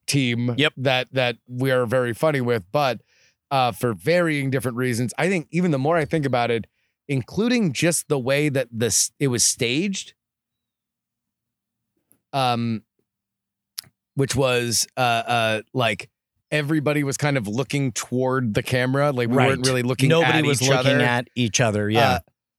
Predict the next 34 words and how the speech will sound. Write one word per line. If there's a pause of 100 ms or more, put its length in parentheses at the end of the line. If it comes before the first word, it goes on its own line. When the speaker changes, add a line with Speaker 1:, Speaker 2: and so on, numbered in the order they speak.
(140)
Speaker 1:
where (100)
I
needled
Brian
at
the
wrong
time
while
shit
was
tech
melting
down, (420)
and, (120)
uh,
uh,
we
had
a (360)
big
fucking
blow
up.
It's
the
only
time
I've
ever
heard
Corey
Coleman
quiet.